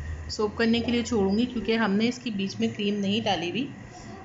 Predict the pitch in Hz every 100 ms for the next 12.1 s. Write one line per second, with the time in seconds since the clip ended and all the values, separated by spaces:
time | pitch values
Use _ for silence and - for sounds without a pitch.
0 | - 214 202 240 233 226 226 247 208 214
1 | 226 226 208 196 208 196 196 190 180 -
2 | 151 135 - - - - - - - 202
3 | - - 247 262 - - - 277 277 269
4 | 226 208 220 226 226 226 226 240 - 220
5 | 220 - 262 247 247 233 202 226 - -
6 | - - - - - 220 214 208 220 214
7 | 220 214 190 220 254 214 196 - 165 151
8 | 165 156 143 - 165 - 117 127 160 -
9 | - - - - - _ _ - _ -
10 | - 202 226 220 202 233 254 269 - 214
11 | 214 226 220 - 196 202 185 180 175 -